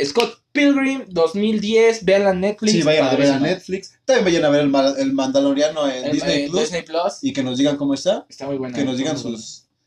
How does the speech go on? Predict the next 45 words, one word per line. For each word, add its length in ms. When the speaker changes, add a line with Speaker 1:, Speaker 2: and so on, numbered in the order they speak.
Speaker 2:
sus 180
expectativas 840
y 160
sus 400
recomendaciones 720
Speaker 1:
Todo, 100
Speaker 2:
también. 200
Speaker 1:
todo 160
va 100
bien. 180
No 80
he 100
visto 220
el 60
episodio 300
del 100
día 100
de 80
hoy, 140
ahorita 260
lo 80
voy 120
a 40
ver. 100
Speaker 2:
Ah, 100
qué 100
bueno. 260
Speaker 1:
Acabando 520
esto. 380
Speaker 2:
Eh, 260
mira, 400
vamos 300
a 40
empezar 680
de 120
Speaker 1:
Tu 40
Speaker 2:
abajo. 220
Speaker 1:
número 320
cinco, 380
Speaker 2:
Mi 80
Speaker 1:
ajá. 120
Speaker 2:
número 260
cinco 380
se 180
llama 640